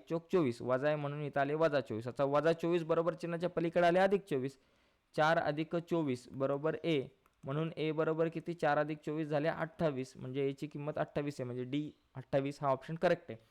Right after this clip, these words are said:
तर अशा प्रकारे हा पण प्रश्न सोडू शकतो. अंकगणिती श्रेणी या प्रकरणातला प्रश्न होता. त्यानंतर जीएसटीमध्ये एकूण किती अक्ष-, अंकाक्षर असतात? तर पंधरा अंकाक्षरे असतात. हे आपण उत्तर या ठिकाणी लिहू शकतो.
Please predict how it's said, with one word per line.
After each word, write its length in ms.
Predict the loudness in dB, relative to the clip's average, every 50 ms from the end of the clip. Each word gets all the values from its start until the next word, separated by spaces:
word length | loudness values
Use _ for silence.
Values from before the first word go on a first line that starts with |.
| _ _ _ _ _ _ _ 0
तर 60 | 2
अशा 240 | 2 4 4 2 2
प्रकारे 360 | 2 2 4 4 4 6 6
हा 120 | 4 4
पण 200 | 4 2 2 0 0
प्रश्न 240 | -2 -2 -2 -2 -2
सोडू 260 | -2 0 0 0 0
शकतो. 300 | -2 -4 -4 -2 -2 -2
अंकगणिती 580 | 0 0 0 0 2 2 2 0 0 -2 -4 -4
श्रेणी 400 | 0 2 4 6 8 8 6 4 2 -4 _ _ _ _ 0
या 140 | 2 2 2
प्रकरणातला 540 | 2 0 -2 -2 -2 -2 -4 -6 -6 -8
प्रश्न 280 | -8 -8 -10 -10 -8 -8
होता. 220 | -8 -6 -6 -8 -10 -10 _ _ _ _ _ _ 2 4
त्यानंतर 340 | 4 4 4 2 0 0 0
जीएसटीमध्ये 800 | 0 2 4 4 4 4 4 4 2 4 4 2 2 2 2
एकूण 200 | 2 2 0 -2
किती 240 | -2 -2 -2 2 4
अक्ष-, 300 | 4 2 2 -2 -10 -6 -4
अंकाक्षर 500 | -4 -2 2 2 2 2 2 0 0 0
असतात? 260 | 0 0 -4 -8 -6 -4 -4
तर 80 | -4 -2
पंधरा 380 | 0 -2 0 2 2 2 2
अंकाक्षरे 500 | 2 2 0 -4 -6 -6 -6 -6 -4 -2
असतात. 280 | -2 -4 -4 -4 -6 -6 -6 -6
हे 120 | -2 -2
आपण 240 | -2 -2 -2 -4 -6
उत्तर 240 | -8 -6 -4 -2 -2
या 100 | -2 -2
ठिकाणी 320 | -4 -6 -8 -10 -8 -4
लिहू 180 | -2 0 0 0
शकतो. 340 | -2 -6 -12 _ -16 -18 -18